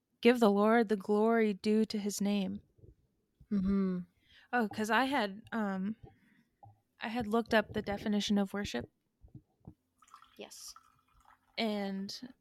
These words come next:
Speaker 1: Google literally defines it as, um, "Worship means to declare worth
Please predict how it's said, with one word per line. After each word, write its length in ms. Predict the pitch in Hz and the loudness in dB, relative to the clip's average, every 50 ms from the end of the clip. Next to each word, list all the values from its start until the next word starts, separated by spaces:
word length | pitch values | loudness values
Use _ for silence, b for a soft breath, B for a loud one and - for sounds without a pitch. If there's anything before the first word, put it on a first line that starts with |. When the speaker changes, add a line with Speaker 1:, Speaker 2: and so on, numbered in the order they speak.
| _ _ _ _ _ _ _ _ - | _ _ _ _ _ _ _ _ 2
Speaker 1:
Google 420 | - 254 311 339 311 262 226 202 202 | 8 10 12 12 12 12 10 8 6
literally 360 | 196 196 196 196 196 196 196 | 6 4 4 4 4 4 2
defines 520 | 190 202 - - - - 226 226 220 - | 0 -2 -4 -4 -4 -2 0 0 0 -2
it 140 | - - - - | -4 -8 -8 -8
as, 760 | - 214 214 - 226 233 240 247 262 269 254 - - - - _ _ _ _ _ _ _ _ _ _ _ _ _ _ _ - - - _ _ _ _ _ _ - - _ _ _ _ _ _ _ _ _ _ _ - | -6 -6 -6 -4 -4 -2 0 0 0 0 -2 -2 -4 -4 -8 _ _ _ _ _ _ _ _ _ _ _ _ _ _ _ -20 -20 -20 _ _ _ _ _ _ -20 -20 _ _ _ _ _ _ _ _ _ _ _ -4
um, 580 | - 220 208 202 202 196 196 202 208 214 214 - _ _ _ _ _ _ _ _ _ | 0 0 2 2 0 0 0 -2 -2 -4 -6 -8 _ _ _ _ _ _ _ _ _
"Worship 460 | - 226 240 226 226 - 262 254 247 226 | 2 4 4 4 6 4 4 4 6 6
means 320 | 220 220 220 220 220 - | 6 6 6 4 2 0
to 80 | - 202 | -4 -2
declare 580 | - 226 220 - - - 226 220 220 214 208 | -2 -2 -2 -2 -4 -2 0 2 2 2 0
worth 520 | 190 190 208 220 220 220 233 - - - | 0 0 0 0 0 -2 -4 -10 -14 -20